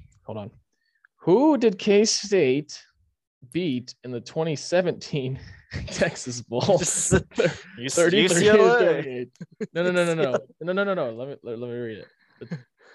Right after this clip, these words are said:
Speaker 2: Oh, the Texas Bowl or the Cactus Bowl?
Speaker 1: The
Speaker 2: Which one did you
Speaker 1: twenty,
Speaker 2: say? I didn't hear you.
Speaker 1: sorry, sorry. Twenty sixteen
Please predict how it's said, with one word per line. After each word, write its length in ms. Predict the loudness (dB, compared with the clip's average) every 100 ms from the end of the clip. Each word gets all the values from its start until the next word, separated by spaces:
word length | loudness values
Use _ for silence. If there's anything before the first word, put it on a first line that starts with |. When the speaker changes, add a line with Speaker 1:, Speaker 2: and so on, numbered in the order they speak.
| _ -2
Speaker 2:
Oh, 140 | 2 2
the 80 |
Texas 400 | 2 2 2 0
Bowl 140 | -2 0
or 100 | 0
the 100 | -2
Cactus 460 | -2 -2 -4 -14
Bowl? 200 | -14 -10
Speaker 1:
The 300 | -4 0 0 -2
Speaker 2:
Which 100 | -4
one 100 | -2
did 40 |
you 40 | -2
Speaker 1:
twenty, 180 | -4
Speaker 2:
say? 60 | -4
I 60 | -6
didn't 140 | -6
hear 140 | -6 -4
you. 60 |
Speaker 1:
sorry, 180 | -4 -6
sorry. 240 | -8 -10 -12 _ _
Twenty 260 | -12 -8 -8
sixteen 1040 | -10 -8 -10 -10 -16 -10 -8 -8 -8 -12